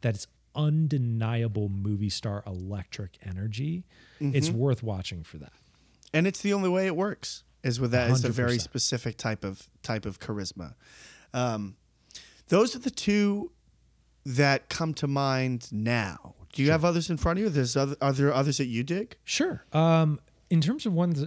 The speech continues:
Speaker 1: one that I dig, The Day After Tomorrow, I actually really like that movie. I, you know, that
Speaker 2: Mm.
Speaker 1: movie gets a lot of shit in, like, you know, the film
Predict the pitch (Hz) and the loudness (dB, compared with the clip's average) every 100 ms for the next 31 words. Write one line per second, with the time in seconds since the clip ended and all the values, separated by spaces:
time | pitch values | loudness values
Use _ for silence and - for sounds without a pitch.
0 | - 127 139 143 123 110 90 117 143 120 | -4 0 2 2 0 0 0 2 4 2
1 | 92 90 98 - _ _ _ - 117 110 | 0 -4 -8 -14 _ _ _ -4 -2 2
2 | 147 226 208 196 - 117 113 131 117 107 | 0 0 -2 -4 -2 -2 0 2 2 0
3 | 101 - _ _ _ _ - 214 359 - | -2 -6 _ _ _ _ 0 0 0 -4
4 | 349 330 349 311 349 - 311 - 110 85 | -2 0 0 -2 -4 -4 -6 -4 -2 -4
5 | 76 - _ 180 - 196 180 170 156 220 | -8 -14 _ -18 -6 2 4 6 4 0
6 | 254 233 196 - - 135 123 117 123 - | -2 -2 -2 -4 -6 -4 -2 -2 -2 -4
7 | - 113 123 - - 120 117 113 107 98 | -6 -6 -6 -8 -4 -2 0 0 0 -2
8 | - _ - 101 87 76 _ - 95 - | -6 _ -8 -6 -6 -10 _ -10 -10 -4
9 | 117 113 110 107 | -2 0 0 -2